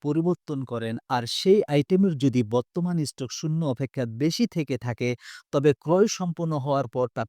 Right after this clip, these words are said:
পেন্ডিং স্টক রিপোর্টে জমা হয়ে যাবে। পুরান স্টকের পণ্য বিক্রি শেষ না হওয়া অবধি আপনি নতুন স্টকের মাল বিক্রি করতে পারবেন না। চলুন আমরা আরও কিছু পণ্য কার্টে যোগ করে নিই।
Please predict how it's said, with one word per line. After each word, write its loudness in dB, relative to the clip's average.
পেন্ডিং 2
স্টক -6
রিপোর্টে -4
জমা 0
হয়ে 0
যাবে। 0
পুরান 8
স্টকের 0
পণ্য -2
বিক্রি 0
শেষ -2
না 4
হওয়া 2
অবধি 2
আপনি -2
নতুন 0
স্টকের -2
মাল 0
বিক্রি -2
করতে -2
পারবেন 0
না। 0
চলুন 8
আমরা 4
আরও 4
কিছু -4
পণ্য -4
কার্টে -2
যোগ -2
করে 0
নিই। -2